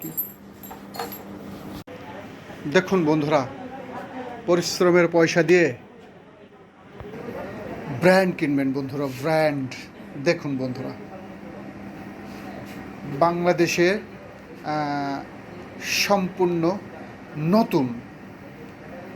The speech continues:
বর্তমান সময়ে সম্পূর্ণ ডিজিটাল মোডে তৈরি বন্ধুরা। দেখুন এর গেট আপ দেখুন বন্ধুরা,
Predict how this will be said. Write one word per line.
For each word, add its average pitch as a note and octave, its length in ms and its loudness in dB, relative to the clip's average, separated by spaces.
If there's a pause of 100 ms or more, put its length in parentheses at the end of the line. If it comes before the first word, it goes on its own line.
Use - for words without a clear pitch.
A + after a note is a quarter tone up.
(320)
বর্তমান F#3 500 6
সময়ে F3 480 2 (600)
সম্পূর্ণ A#3+ 600 2 (160)
ডিজিটাল G#3 400 6
মোডে C#3 220 2
তৈরি C3+ 340 2
বন্ধুরা। C3 380 -2 (360)
দেখুন C#3 320 0 (1080)
এর D#3 140 4
গেট E3+ 240 6
আপ D3+ 160 4
দেখুন C#3+ 300 0
বন্ধুরা, C3+ 340 -4